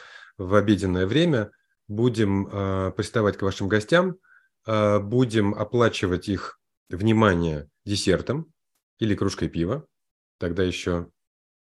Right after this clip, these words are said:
к алкоголю мы относились терпимее, чем сейчас. Вот.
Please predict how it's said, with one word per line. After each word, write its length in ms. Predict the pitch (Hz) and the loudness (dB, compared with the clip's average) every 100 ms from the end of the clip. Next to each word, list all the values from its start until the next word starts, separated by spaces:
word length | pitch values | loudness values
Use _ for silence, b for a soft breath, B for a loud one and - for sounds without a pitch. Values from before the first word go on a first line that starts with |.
| _ - | _ -10
к 60 | 98 | -6
алкоголю 400 | 90 95 98 87 | -2 0 2 2
мы 140 | 87 | 0
относились 420 | 87 92 - 85 - | -2 -4 -4 -4 -4
терпимее, 580 | 95 - 80 85 131 - | -6 -4 -4 -4 -6 -8
чем 160 | - | -10
сейчас. 500 | 104 110 - 123 - _ _ _ B B B | -6 -6 -2 -4 -4 _ _ _ B B B
Вот. 360 | 110 113 90 | 0 2 2